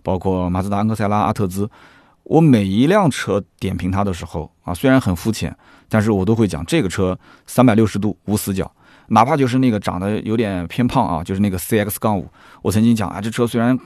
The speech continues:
确实看上去像个大面包一样的啊，但是呢，你要仔细看，它还是有那么一点点的啊，一丢丢的这个轿跑的感觉。所以这就是为什么C X五卖的没有C X四好啊，C X四明显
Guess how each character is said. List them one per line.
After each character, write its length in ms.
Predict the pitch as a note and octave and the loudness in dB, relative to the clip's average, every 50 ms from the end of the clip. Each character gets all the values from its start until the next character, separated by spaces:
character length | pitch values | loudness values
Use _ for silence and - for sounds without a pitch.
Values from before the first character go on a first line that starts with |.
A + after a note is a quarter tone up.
| - - | -14 -16
确 160 | - - F3+ C3 | -8 -2 -2 -2
实 100 | G2+ - | -2 0
看 140 | - C3 | 0 2
上 80 | A#2+ G#2+ | 2 2
去 100 | F#2+ G2 | 0 -2
像 120 | F#2 B2 | -2 0
个 40 | B2+ | 2
大 120 | B2 B2 C3+ | 4 6 6
面 120 | B2+ A#2 | 8 8
包 200 | G#2+ A#2 C3 F3 | 8 6 6 6
一 40 | G#3+ | 4
样 160 | C3+ F#2+ F2 | 2 0 0
的 60 | E2 E2 | -2 -4
啊， 160 | A#1+ - - - - - - - - - _ | -6 -8 -10 -12 -18 -20 -20 -20 -20 -14 _
但 140 | - D3+ C#3 | 0 2 4
是 80 | D#3 | 4
呢， 100 | D3+ C#3+ | 4 6
你 100 | C3 B2+ | 6 6
要 100 | D#3 G3+ | 6 4
仔 200 | A3+ - - F#2+ | 2 2 -4 -4
细 120 | E2+ G#2+ A2 | -2 0 2
看， 200 | C3+ B2+ F#2+ - | 2 0 0 0
它 120 | - D3+ | -4 -2
还 120 | - D3 | 0 2
是 120 | F#3+ C4 C#4 | 2 4 4
有 120 | E3+ A2 | 4 4
那 80 | G2+ A#2 | 6 6
么 80 | B2 | 6
一 80 | A#2+ A2+ | 6 6
点 180 | G#2+ - G2 G#2 | 4 2 2 2
点 140 | A2 F#2+ D#2 | 2 2 0
的 140 | C#2+ D2+ - _ _ _ _ _ - | -4 -6 -10 _ _ _ _ _ -8
啊， 100 | - D#2 | -6 -2
一 80 | - A#2+ | 0 2
丢 120 | A2+ B2+ | 2 4
丢 120 | A2+ A#2+ A#2+ | 4 4 4
的 100 | A2+ G2 | 4 2
这 80 | G#2 | 0
个 80 | G2+ F#2+ | -2 -2
轿 180 | - C3+ B2 G#2 | 0 2 2 2
跑 160 | - - - | 2 -2 -6
的 80 | - | -4
感 160 | G2 G2 D2 C#2 | -4 -4 -4 -6
觉。 160 | G#1 G#1+ - _ _ _ _ _ _ _ _ _ - | -8 -10 -14 _ _ _ _ _ _ _ _ _ -20
所 180 | - - - C3 | -12 -2 2 2
以 120 | C3 A#2 | 4 4
这 100 | G#2+ A#2 | 2 0
就 140 | G#2+ A#2+ A2+ | -2 -2 -2
是 80 | G#2+ A2+ | -2 0
为 140 | A2+ A2+ | -2 0
什 80 | G2+ G2 | 0 0
么 100 | G2 G#2 | -2 -2
C 200 | - - A#2 A2+ | -2 -2 -2 0
X 180 | A2+ A#2 - A2+ | 0 0 -2 -2
五 140 | G#2 F#2 F2 | -4 -2 0
卖 200 | F#2 A2 G#2+ G2+ | 2 2 2 2
的 60 | F#2+ | 0
没 80 | F#2 G2+ | 0 0
有 100 | G2+ F2+ | -2 -2
C 180 | E2+ - G#2+ G#2 | -2 -4 -4 -4
X 180 | G2+ G#2 G2+ G#2+ | -4 -4 -6 -6
四 200 | - - G#2+ F2 | -6 -4 -4 -4
好 200 | - - - - - | -4 -6 -14 -14 -12
啊 80 | - - | -12 -10
，C 160 | - - C3 | -4 -2 -2
X 100 | D3 E3 | -2 -2
四 140 | D#3+ - C#3+ | -4 -2 0
明 220 | A2+ G#2+ B2+ D#3+ | 2 2 2 0
显 240 | D3 A2+ F#2 F2+ | 0 -2 -2 -4